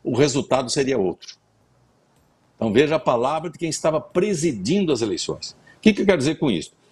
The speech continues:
É que aí a intenção de voto deixa de valer. A legitimidade do voto deixa de ser reconhecida.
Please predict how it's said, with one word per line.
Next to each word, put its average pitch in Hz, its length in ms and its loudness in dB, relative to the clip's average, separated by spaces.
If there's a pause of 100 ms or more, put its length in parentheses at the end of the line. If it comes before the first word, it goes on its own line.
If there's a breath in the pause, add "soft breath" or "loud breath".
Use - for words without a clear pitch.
(140 soft breath)
É 160 120 6
que 208 200 -2
aí 180 240 0
a 220 60 -2
intenção 175 560 0
de 156 80 -2
voto 156 340 0
deixa 175 480 -2
de 208 120 -10
valer. 151 360 -2 (720 soft breath)
A 131 80 2
legitimidade 165 880 0
do 107 160 -4
voto 156 300 0
deixa 180 580 -2
de 151 140 -4
ser 156 240 0
reconhecida. 175 560 -2